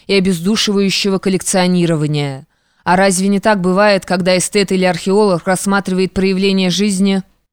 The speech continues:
некоторого организма, функционально единого целого, как самодовлеющие, вырезанные из жизненного духа вещи вне их функционального отношения к целому?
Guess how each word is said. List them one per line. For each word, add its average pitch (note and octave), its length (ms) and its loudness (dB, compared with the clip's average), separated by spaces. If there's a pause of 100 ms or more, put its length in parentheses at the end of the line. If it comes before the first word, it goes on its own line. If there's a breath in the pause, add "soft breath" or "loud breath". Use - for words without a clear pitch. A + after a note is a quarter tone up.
(100)
некоторого G#3 600 2
организма, G3 560 0
функционально G#3 800 0
единого G3+ 520 0
целого, F#3+ 560 0
как G3+ 220 2
самодовлеющие, G3 1120 0
вырезанные F#3 840 0
из F#3+ 220 -2
жизненного G3 540 0
духа F#3+ 320 -2
вещи G3 460 0
вне F#3 300 0
их G#3+ 240 -2
функционального G3 800 0
отношения F#3 580 0
к - 40 -8
целому? D3 720 -2